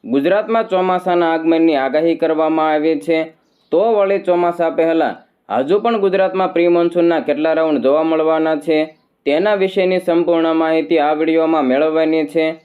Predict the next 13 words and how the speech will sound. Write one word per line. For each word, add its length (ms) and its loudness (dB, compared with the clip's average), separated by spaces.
તો 100 0
વીડિયોને 520 0
અંત 300 0
સુધી 260 0
જોતા 360 0
રહેજો. 360 2
વરસાદને 640 -2
લગતા 360 0
સમાચાર 500 0
સૌથી 400 0
પહેલાં 340 0
મેળવવા 340 0
માટે 360 0